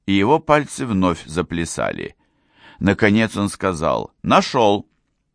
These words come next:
«Почему я его никогда не видел?» «Оно было на последней странице, в группе других приложений, которыми ты, наверное, никогда не пользовался».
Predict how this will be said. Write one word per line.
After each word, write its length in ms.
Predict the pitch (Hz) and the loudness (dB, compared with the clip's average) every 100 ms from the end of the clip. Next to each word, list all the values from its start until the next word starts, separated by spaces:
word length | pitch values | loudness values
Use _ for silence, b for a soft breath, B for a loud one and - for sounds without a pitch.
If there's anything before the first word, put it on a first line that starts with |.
| _ _ _ _ _ - | _ _ _ _ _ -4
«Почему 440 | 85 82 107 113 | -2 0 2 4
я 280 | 107 95 85 | 4 4 4
его 200 | 82 78 | 2 0
никогда 540 | 80 80 82 78 78 76 | 0 0 -2 -2 -2 0
не 180 | 80 | 0
видел?» 460 | 80 76 62 50 - _ _ _ _ _ _ _ | 0 -4 -6 -10 -12 _ _ _ _ _ _ _
«Оно 300 | - 120 202 | 0 2 2
было 320 | 175 202 196 | 4 4 4
на 120 | 185 | 0
последней 600 | 175 165 - 180 165 160 | 0 0 0 -2 0 -2
странице, 720 | 156 - 135 160 180 - 87 - _ _ b b b | -4 -2 -2 -2 -4 -2 -2 -4 _ _ b b b
в 120 | 117 | 0
группе 400 | 214 208 - 147 | 2 2 0 0
других 480 | 135 180 143 127 - | 0 -2 0 -2 0
приложений, 600 | 120 117 117 165 151 120 | 0 2 2 0 0 0
которыми 500 | 110 107 117 113 113 | -2 0 0 0 0
ты, 140 | 113 | -2
наверное, 640 | 113 107 113 113 107 113 | -2 0 0 0 0 0
никогда 480 | 113 117 139 120 104 | 0 2 2 4 4
не 120 | 101 | 4
пользовался». 800 | - 98 78 73 55 53 - - | 2 0 -2 -6 -10 -10 -10 -10